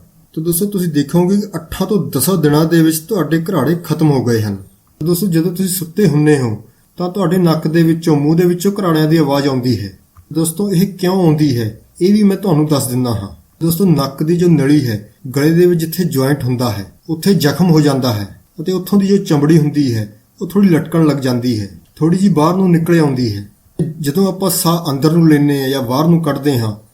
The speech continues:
ਉੱਥੇ ਗਲੇ ਦੀ ਚਮੜੀ ਲੂਜ਼ ਹੋ ਜਾਂਦੀ ਹੈ, ਥੋੜ੍ਹੀ ਢਿੱਲੀ ਪੈ ਜਾਂਦੀ ਹੈ ਅਤੇ ਜਿਹੜੀ ਉਹ ਲੂਜ਼ ਚਮੜੀ ਹੁੰਦੀ ਹੈ, ਜਦੋਂ ਆਪਾਂ ਸਾਹ ਲੈਂਦੇ ਹਾਂ ਤਾਂ ਖਰਰ ਖਰ ਦੀ ਆਵਾਜ਼ ਕਰਦੀ ਹੈ।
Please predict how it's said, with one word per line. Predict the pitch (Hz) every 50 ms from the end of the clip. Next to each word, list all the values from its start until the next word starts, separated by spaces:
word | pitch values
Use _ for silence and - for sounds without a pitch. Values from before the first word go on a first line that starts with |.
| _ -
ਉੱਥੇ | 185 170 - 208 185
ਗਲੇ | 151 156 160
ਦੀ | 175 190
ਚਮੜੀ | 170 - 175 175 196 185
ਲੂਜ਼ | 165 147 147 160 170 156
ਹੋ | 151 139
ਜਾਂਦੀ | 135 131 123 120 120 131 127 110
ਹੈ, | 123 123
ਥੋੜ੍ਹੀ | - 170 185 175
ਢਿੱਲੀ | 220 185 135 131 156 170 160
ਪੈ | 156 135
ਜਾਂਦੀ | 127 127 120 110 117 117 104 101
ਹੈ | 98 - - _ _ - 160
ਅਤੇ | 151 180 175
ਜਿਹੜੀ | 147 165 175 202 202
ਉਹ | 196 196 190
ਲੂਜ਼ | 165 151 170 180 180
ਚਮੜੀ | - 185 151 143 151 160 135
ਹੁੰਦੀ | 135 139 127 139 139 120 113
ਹੈ, | 110 101 104 - - _ _ _ _ 127
ਜਦੋਂ | 135 131 180 190 190
ਆਪਾਂ | 180 185 185
ਸਾਹ | 170 - - 147 160 165
ਲੈਂਦੇ | 156 139 135 139 147 139 123
ਹਾਂ | 120 110 107 - - _ _ _ -
ਤਾਂ | 180 175
ਖਰਰ | - 156 151 156 156 165 156
ਖਰ | - 147 147 147
ਦੀ | 143 160 170
ਆਵਾਜ਼ | 170 143 135 135 135 131 -
ਕਰਦੀ | 135 120 107 104 127 117 101
ਹੈ। | 101 101